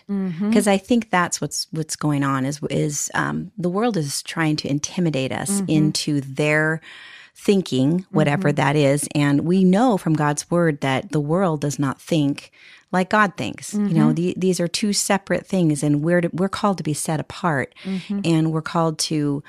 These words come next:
Speaker 2: um, you know, to call on the Lord and ask him for wisdom.
Speaker 1: Mm-hmm.
Speaker 2: And, um, I was just reading here in Ephesians that it says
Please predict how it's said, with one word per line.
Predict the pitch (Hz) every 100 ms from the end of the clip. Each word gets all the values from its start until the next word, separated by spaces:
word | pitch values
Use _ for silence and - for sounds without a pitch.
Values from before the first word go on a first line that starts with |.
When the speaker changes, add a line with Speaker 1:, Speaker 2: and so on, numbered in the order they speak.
| - _ -
Speaker 2:
um, | - - - 156 - _ _ - - _ _
you | - 175
know, | 156 135 135 -
to | 175
call | - - 185 202
on | 202 170
the |
Lord | 151 143 143
and | 143
ask | 147 156 -
him | 170 175
for | - 151
wisdom. | 156 151 - - - 202
Speaker 1:
Mm-hmm. | 202 170 202 208 -
Speaker 2:
And, | 170 165 156 156 147 _ _
um, | 87 62 - -
I | 175
was | 160 156 - -
just | 165 -
reading | 165 165 160
here | 160 151
in | 143 131
Ephesians | - - 170 147 139
that | 143 143
it | -
says | - 156 147 139